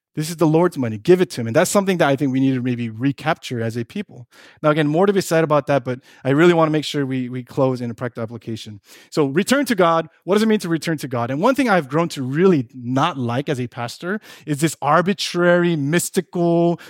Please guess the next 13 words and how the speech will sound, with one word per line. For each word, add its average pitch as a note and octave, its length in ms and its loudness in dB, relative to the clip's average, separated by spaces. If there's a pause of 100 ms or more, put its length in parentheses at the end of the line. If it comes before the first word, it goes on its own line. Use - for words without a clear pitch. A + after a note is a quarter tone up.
kind F3 200 0
of, C#3+ 140 0
like, C3+ 180 0
hazy. E3+ 580 0
What D#3 160 2
it F#3+ 100 4
means F#3 260 0
to F#3 100 -6
return D#3 400 -4
to E3 100 -6
God D#3 320 4
is, D3 160 0
like, C#3 260 2